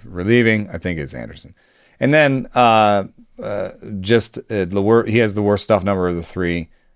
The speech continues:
uh, and he, he also has a long demonstrated home run track record,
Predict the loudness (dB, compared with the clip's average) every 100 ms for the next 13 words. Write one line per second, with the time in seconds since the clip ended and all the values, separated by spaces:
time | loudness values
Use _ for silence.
0 | _ -8 -4 -4 -4 -6 -6 -4 -4 -8
1 | -8 -8 -6 -6 -10 -8 0 2 2 2
2 | 0 0 0 0 0 0 -2 -4 -6 -4
3 | -4 -4 -8 -4 -4 -2 -2 -4 -2 -6
4 | -4 -8 -8